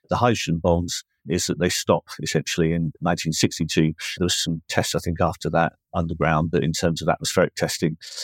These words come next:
it ended there. So you've got a kind of a pretty short, sharp beginning and an end from nineteen fifty-two to nineteen sixty-two. And the fact that these, uh, things were blasted into the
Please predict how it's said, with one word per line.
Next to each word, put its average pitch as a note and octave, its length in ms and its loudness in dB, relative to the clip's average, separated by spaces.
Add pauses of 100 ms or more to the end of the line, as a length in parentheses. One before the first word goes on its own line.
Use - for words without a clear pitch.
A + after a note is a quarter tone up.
it D#2+ 220 0
ended F2+ 360 2
there. D#2+ 220 4
So - 140 0
you've F#2+ 120 0
got B2+ 140 4
a F2 60 -6
kind F#2 200 2
of E2 160 -2 (160)
a - 80 -14
pretty G#2+ 220 0
short, - 540 4
sharp - 360 2 (160)
beginning F2+ 380 2
and E2 80 4
an E2 100 4
end E2 260 4
from E2+ 220 0
nineteen E2+ 320 0
fifty-two F#2 460 2
to - 100 -4
nineteen E2+ 300 0
sixty-two. B2+ 540 4 (520)
And F2 300 -2 (260)
the F#2 100 2
fact - 280 0
that D2+ 100 2
these, E2+ 360 0
uh, - 360 0 (160)
things F#2+ 200 4
were D#2+ 60 -4
blasted F2+ 400 4
into F2+ 280 4
the D#2+ 260 2